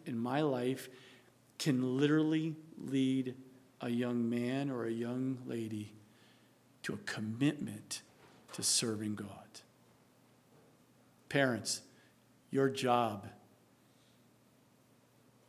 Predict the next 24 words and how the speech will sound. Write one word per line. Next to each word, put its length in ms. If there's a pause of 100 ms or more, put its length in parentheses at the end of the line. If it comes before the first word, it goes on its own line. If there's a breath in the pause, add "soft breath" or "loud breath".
(220)
is 180
the 80
most 260
important 520
job, 380 (840)
ministry 540
that 160
God 220
has 100
given 420
you. 120 (1500)
To 100
be 400
an 80
example 840
to 140
the 100
children, 500
his 320
children 460
he 160
is 120
giving 360
you. 160